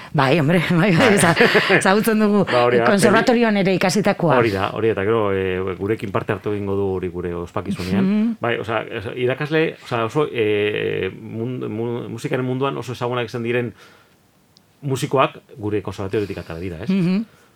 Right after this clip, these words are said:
Speaker 1: Mhm.
Speaker 2: Jende asko asko, eh, ikasten du, eta beste asko daude, ba, mo-, goi mailako musikenen, ba, klasek ematen, goi mailako konservatorioan.
Speaker 1: Bai, ez,
Speaker 2: Bai,
Speaker 1: el
Speaker 2: maila oso altua izan da,
Speaker 1: Mhm.
Speaker 2: urte guzti-, osea, garai guztietan, eh, gure konservatorioan, bai.
Speaker 1: Mhm.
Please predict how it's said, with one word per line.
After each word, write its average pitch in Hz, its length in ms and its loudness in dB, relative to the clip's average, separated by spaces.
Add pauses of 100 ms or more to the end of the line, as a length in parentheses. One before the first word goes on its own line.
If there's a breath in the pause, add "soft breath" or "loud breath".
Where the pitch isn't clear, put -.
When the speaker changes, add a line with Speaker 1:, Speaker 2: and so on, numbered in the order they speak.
(240)
Speaker 1:
Mhm. 170 180 0
Speaker 2:
Jende 127 180 4
asko 147 200 2
asko, 123 300 -6
eh, 104 760 0
ikasten 131 320 -2
du, 160 200 4
eta 101 140 -2
beste 101 260 -4
asko 117 200 -2
daude, 113 240 2
ba, 101 140 -2
mo-, 104 120 -6
goi 101 160 -2
mailako 101 680 -4
musikenen, 123 540 -4 (180 loud breath)
ba, 95 80 -8
klasek 87 260 -6
ematen, 95 320 -8
goi 101 120 -8
mailako 95 260 -6
konservatorioan. 90 600 -8 (300)
Speaker 1:
Bai, 196 280 0
ez, 196 220 0
Speaker 2:
Bai, 165 120 2
Speaker 1:
el 131 140 2
Speaker 2:
maila 151 220 4
oso 170 120 0
altua 123 220 -2
izan 117 200 -6
da, 139 160 0
Speaker 1:
Mhm. 196 160 0
Speaker 2:
urte 175 300 2
guzti-, 110 340 -8
osea, 101 300 -4
garai 101 240 -2
guztietan, 113 540 -6
eh, 90 40 -8
gure 85 220 -10
konservatorioan, 82 520 -10
bai. 208 120 0
Speaker 1:
Mhm. 185 240 0